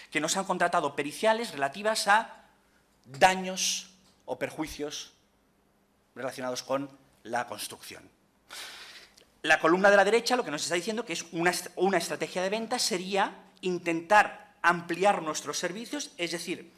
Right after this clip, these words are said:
dirigirnos a un público distinto, a un mercado distinto. Por eso hablamos de nuevos mercados.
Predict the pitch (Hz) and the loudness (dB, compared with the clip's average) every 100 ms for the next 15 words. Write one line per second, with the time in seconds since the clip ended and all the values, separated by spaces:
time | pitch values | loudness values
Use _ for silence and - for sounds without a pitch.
0 | - 143 151 156 - 214 214 202 - 180 | -20 -18 -12 -12 -8 -8 -6 -4 0 0
1 | 170 185 170 175 175 175 - 254 131 143 | 2 0 0 0 0 0 0 -2 0 0
2 | 151 151 - 156 151 151 - 220 131 127 | 2 -2 2 2 2 -4 -4 -6 -6 -6
3 | 135 156 151 160 190 - - - - 135 | -2 -2 2 2 0 -8 -18 -20 -14 -4
4 | 175 170 143 123 127 107 - 98 90 95 | -4 0 0 0 -2 -6 -4 -6 -4 -8